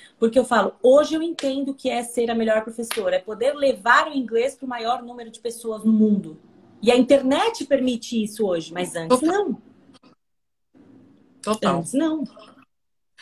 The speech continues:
Speaker 1: Entendeu?
Speaker 2: A
Speaker 1: Antes eu
Speaker 2: Carol,
Speaker 1: não tinha como.
Speaker 2: que você tá levando essa, esse conhecimento pra tantas pessoas. Há quantos anos que você tá se aprimorando e tudo mais?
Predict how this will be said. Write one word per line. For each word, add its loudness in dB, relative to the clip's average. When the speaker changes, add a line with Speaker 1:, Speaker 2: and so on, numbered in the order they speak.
Speaker 1:
Entendeu? 0
Speaker 2:
A 4
Speaker 1:
Antes 0
eu 2
Speaker 2:
Carol, 2
Speaker 1:
não 2
tinha 0
como. -4
Speaker 2:
que -12
você -20
tá -10
levando -2
essa, -2
esse -4
conhecimento 2
pra 0
tantas -6
pessoas. -4
Há -4
quantos 0
anos -2
que -10
você -4
tá 2
se -4
aprimorando 0
e -18
tudo -16
mais? -10